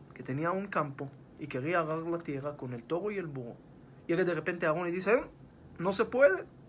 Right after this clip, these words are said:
no se puede, está escrito en la Torah, no se puede arar, tienes que escoger nada más uno de esos animales." Escogió el toro, Aarón quitó el burro y le dijo, "Así está escrito, no puedes." Ok, se complicó más el trabajo, pero ni modo, siguió.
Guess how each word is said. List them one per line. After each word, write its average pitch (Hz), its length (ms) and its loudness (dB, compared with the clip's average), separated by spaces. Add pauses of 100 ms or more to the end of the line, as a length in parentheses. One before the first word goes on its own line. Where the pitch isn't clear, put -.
(180)
no 175 100 -2
se 175 120 0
puede, 180 200 0
está 143 140 0
escrito 170 320 0
en 196 60 4
la 196 100 6
Torah, 214 180 2
no 175 100 -2
se 156 100 -8
puede 175 240 0
arar, 196 220 0
tienes 165 200 -2
que 165 100 -6
escoger 165 280 -6
nada 165 140 -2
más 165 160 -8
uno 175 160 -6
de 156 100 -6
esos 156 200 -8
animales." 156 440 -4 (420)
Escogió 196 340 2
el 160 100 0
toro, 196 360 2 (260)
Aarón 156 320 -2
quitó 151 260 0
el 147 60 0
burro 196 360 0 (280)
y 147 40 -8
le 143 100 -2
dijo, 170 380 0
"Así 165 180 -6
está 208 180 -2
escrito, 226 420 -4
no 185 120 -4
puedes." 170 580 -6 (360)
Ok, 214 200 -2 (480)
se 165 140 -6
complicó 156 400 -2
más 175 200 -2
el 151 120 0
trabajo, 165 440 0
pero 131 180 -4
ni 135 80 -2
modo, 160 260 -4
siguió. 160 420 -4